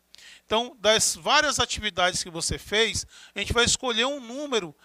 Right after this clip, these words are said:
representativo, quer dizer, um número que vai representar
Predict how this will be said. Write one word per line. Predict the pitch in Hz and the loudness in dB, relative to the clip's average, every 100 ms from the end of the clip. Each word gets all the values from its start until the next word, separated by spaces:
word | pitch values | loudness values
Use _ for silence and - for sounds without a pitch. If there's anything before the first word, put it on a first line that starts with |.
| - | -12
representativo, | 170 254 - 269 240 262 269 277 - 247 233 185 _ _ - | 0 0 2 0 2 -2 0 0 0 -4 -6 -10 _ _ -2
quer | 220 | 0
dizer, | 180 220 | 0 -2
um | 214 | -4
número | 247 254 | -4 -4
que | 240 | -2
vai | 220 208 | 0 0
representar | 196 277 262 254 214 214 - 196 226 | 2 0 0 0 0 -6 2 4 6